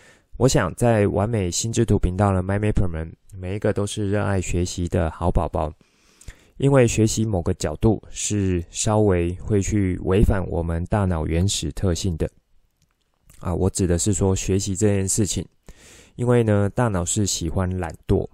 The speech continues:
不喜欢额外花能量做事情的。而学习呢，其实是蛮花能量的，尤其是要花大脑的能量。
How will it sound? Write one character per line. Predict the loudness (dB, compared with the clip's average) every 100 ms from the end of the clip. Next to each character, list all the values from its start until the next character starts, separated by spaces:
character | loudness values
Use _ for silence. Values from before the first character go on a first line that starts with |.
| -2
不 | -2
喜 | 0 -2
欢 | 0 0 0
额 | 2 4
外 | 4 2
花 | -2 0
能 | 0 -2
量 | -2 -2 -2
做 | -2 0 0
事 | -2 -4
情 | -4 -6 -6
的。 | -8 -8 _ _ _ _ _ -20 _ -2
而 | 4 4
学 | 6 6
习 | 6 4
呢， | 4 4
其 | 2 0
实 | 0
是 | 0 -2
蛮 | -2 -6 -6
花 | -4 -2
能 | -2 -4
量 | -4 -4
的， | -6 -12 -14 -18 -2
尤 | 0
其 | 0 0
是 | 0
要 | 0 0
花 | -2 -4 -2
大 | -2 -2
脑 | -4 -8
的 | -6 -4
能 | -4 -4
量。 | -6